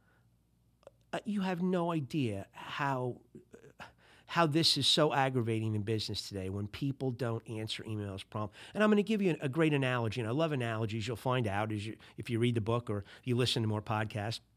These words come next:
But here's an analogy. Pretend I got somebody right next to me, and I turn to that person and say, "Hey,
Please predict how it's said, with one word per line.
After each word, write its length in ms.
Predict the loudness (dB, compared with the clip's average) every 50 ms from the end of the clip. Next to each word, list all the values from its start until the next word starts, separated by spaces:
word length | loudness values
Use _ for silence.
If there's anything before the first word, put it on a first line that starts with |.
| _ _ _ _ _ _ _ _ -20 -20 -20 -20 -20 -10 -4
But 100 | 0 4
here's 200 | 4 4 6 4
an 40 | 4
analogy. 420 | 4 4 4 4 2 0 -2 -6 -12 -16 -20 -12 -8
Pretend 480 | -8 -6 0 4 6 8 8 8 6 6 4
I 140 | 0 0 0
got 240 | 2 2 0 0 0
somebody 380 | 0 0 0 2 2 0 0
right 240 | 0 0 0 0 -2
next 220 | -4 -6 -6 -6 -6
to 80 | -8 -8
me, 200 | -8 -8 -10 -12 -14 -20 -12 -6
and 120 | -4 -2 -2
I 80 | -2
turn 260 | -2 0 0 2 2 2
to 80 | 2
that 220 | 2 0 -2 -4 -4
person 340 | -2 -2 0 0 -2 -2
and 100 | -4 -4
say, 180 | -4 -4 -4 -4
"Hey, 340 | -4 -4 -4 -4 -4 -6